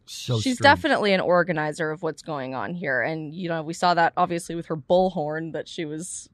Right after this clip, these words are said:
Speaker 1: Yeah,
Speaker 2: screaming
Speaker 1: you can come
Speaker 2: commands
Speaker 1: with
Speaker 2: to
Speaker 1: a
Speaker 2: other people
Speaker 1: bullhorn?
Speaker 2: through.
Speaker 1: So strange.
Speaker 2: But there's definitely something bigger going on here than just spur of the moment. "Hey, everybody, let's make a
Speaker 1: Spontaneous.
Speaker 2: decision to go inside."
Speaker 1: Yeah, this is, this is more than just people's tempers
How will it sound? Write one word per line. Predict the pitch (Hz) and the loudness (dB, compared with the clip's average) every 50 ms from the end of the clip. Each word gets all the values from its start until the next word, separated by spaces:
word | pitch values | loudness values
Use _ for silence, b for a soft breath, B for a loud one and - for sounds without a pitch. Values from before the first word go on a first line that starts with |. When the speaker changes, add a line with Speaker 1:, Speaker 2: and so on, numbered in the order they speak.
| _ | _
Speaker 1:
Yeah, | - 120 131 139 135 | -2 0 0 2 2
Speaker 2:
screaming | 110 190 190 185 180 170 170 | 2 2 2 0 0 0 -2
Speaker 1:
you | 175 | -2
can | - | -2
come | 202 - | -2 2
Speaker 2:
commands | 180 202 208 190 180 185 | 4 4 6 6 4 4
Speaker 1:
with | 170 - | 2 0
Speaker 2:
to | 196 170 | 0 0
Speaker 1:
a | |
Speaker 2:
other | 180 180 180 185 | 0 0 0 0
people | 113 - - - - | 2 2 2 4 4
Speaker 1:
bullhorn? | 247 214 208 165 | 4 2 2 0
Speaker 2:
through. | - 185 175 175 180 185 196 220 | -2 -4 -2 0 0 0 0 -2
Speaker 1:
So | 214 - - - 127 131 | -4 -6 -6 -6 -6 -6
strange. | 123 - - - 120 113 107 95 | -6 -10 -12 -8 -8 -6 -4 4
Speaker 2:
But | - 214 214 190 | 6 6 6 8
there's | 226 226 226 233 - | 6 4 4 4 4
definitely | - 311 339 - 392 359 311 277 | 4 4 4 4 0 0 0 -2
something | - - - 240 247 240 - 247 247 233 196 | -2 2 2 2 2 2 0 0 0 0 0
bigger | 180 - 202 202 196 196 190 180 | 0 2 2 2 4 2 0 0
going | 190 185 180 170 175 170 170 160 | 2 4 4 6 6 4 0 0
on | 160 170 160 165 175 185 | -2 -4 -4 -4 -6 -8
here | 180 170 160 151 151 156 | -8 -6 -6 -4 -6 -4
than | 160 165 160 165 | -4 -6 -6 -6
just | 160 - 160 147 151 170 - - - - _ _ _ _ | -6 -4 -4 -4 -4 -6 -8 -16 -20 -20 _ _ _ _
spur | - - - 202 190 180 | -20 -4 0 2 2 2
of | 180 170 | 0 0
the | - 185 | -2 -4
moment. | 175 175 170 170 175 175 175 165 - | -4 -4 -4 -4 -6 -6 -8 -8 -6
"Hey, | 226 320 392 | -4 0 4
everybody, | - 214 180 208 196 226 262 277 302 302 | 4 4 4 4 2 4 2 2 2 2
let's | - - 320 - - - | 4 4 4 4 2 2
make | 254 254 - | 2 4 4
a | 110 | 2
Speaker 1:
Spontaneous. | - 214 240 - | 0 -2 -2 -2
Speaker 2:
decision | - 247 233 240 233 220 | -2 -2 0 2 0 0
to | 214 214 | 0 -2
go | 196 190 185 185 | 0 0 0 0
inside." | 180 180 180 - 180 160 143 120 92 - - 113 | -2 -4 -4 -2 -2 0 0 -2 -4 -8 -8 -4
Speaker 1:
Yeah, | 113 120 | -4 -2
this | 107 127 123 - | -2 -2 -4 -2
is, | 131 120 117 | -4 -6 -4
this | 139 147 - | -4 -6 -6
is | 180 175 139 | -6 -6 -4
more | 151 156 147 147 143 | -2 0 2 2 2
than | 127 131 120 | 2 2 0
just | 104 123 127 117 - - - | 0 0 -2 -2 -2 -6 -8
people's | - 143 131 123 127 107 104 - | -4 -4 -4 -4 -4 -8 -8 -8
tempers | - - 135 127 123 127 127 113 104 101 95 - - - | -10 -6 -2 -2 -2 -2 -2 -2 -2 -2 -4 -6 -10 -12